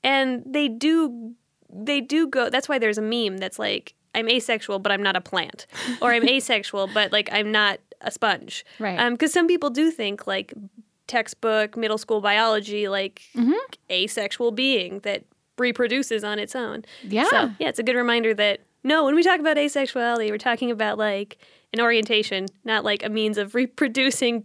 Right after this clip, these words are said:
Speaker 1: by yourself. Yeah.
Speaker 2: Right.
Speaker 1: <laughs>
Speaker 2: Or we might not be talking about that, but it's helpful to clarify. And so asking questions is good. Saying, "What does that mean to you?" is good.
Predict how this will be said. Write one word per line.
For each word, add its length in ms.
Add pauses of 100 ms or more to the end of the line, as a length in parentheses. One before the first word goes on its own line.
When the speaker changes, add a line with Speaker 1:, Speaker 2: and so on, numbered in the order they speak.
(140)
Speaker 1:
by 160
yourself. 720
Yeah. 160
Speaker 2:
Right. 300
Speaker 1:
<laughs> 40
Speaker 2:
Or 300 (520)
we 100
might 220
not 160
be 120
talking 340
about 260
that, 260
but 140
it's 340
helpful 460
to 120
clarify. 760 (540)
And 220
so 520 (200)
asking 540
questions 460
is 140
good. 440
Saying, 300
"What 160
does 160
that 200
mean 260
to 100
you?" 460 (480)
is 180
good. 380